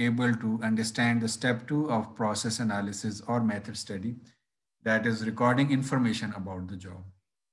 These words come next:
Then we will discuss different methods and tools of recording like outline process chart, flow process chart, swim lane chart,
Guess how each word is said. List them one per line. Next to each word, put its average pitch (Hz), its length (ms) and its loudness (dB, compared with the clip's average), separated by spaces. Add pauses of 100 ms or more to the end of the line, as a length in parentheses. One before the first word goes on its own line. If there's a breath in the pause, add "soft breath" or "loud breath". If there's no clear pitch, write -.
(1040)
Then 135 560 6
we 120 140 4
will 123 120 6
discuss 117 560 0
different 143 500 0
methods 139 460 4
and 135 200 4
tools 127 380 2
of 117 200 -4
recording 113 640 2
like 101 340 -2
outline 113 420 2
process 110 380 0
chart, 104 360 -2
flow 113 180 0
process 110 420 -4
chart, 101 320 -2
swim 113 300 0
lane 107 200 -2
chart, 98 360 -4